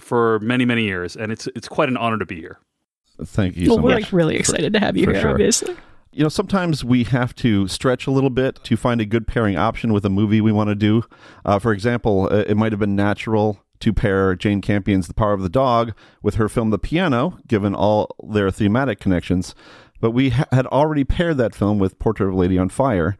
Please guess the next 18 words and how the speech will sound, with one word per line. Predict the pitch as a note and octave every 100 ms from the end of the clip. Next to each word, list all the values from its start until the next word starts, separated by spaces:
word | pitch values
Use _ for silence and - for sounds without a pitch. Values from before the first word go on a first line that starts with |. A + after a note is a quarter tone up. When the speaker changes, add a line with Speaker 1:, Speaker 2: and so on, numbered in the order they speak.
| - - - -
Speaker 2:
And | A2+
so | A2
The | F3+
Dueling | C#3+ D3 E3 B2
Banjos | G#2 E3 G#3+ G#2+ F#2 G2+ A#2
led | - F#2+
us | G#2+
to | - A2
Deliverance | A#2 D3+ D3 G#2+ -
instead, | A2+ - G3+ F#2 C#2+ - - _ _
a | G2+
film | C#3 C3
that | A#2
takes | - A#2+ -
masculinity | A2 A2+ - A2 A2+ G#2
as | F2+
a | F2
theme, | - F#3+ C#3+ F#2+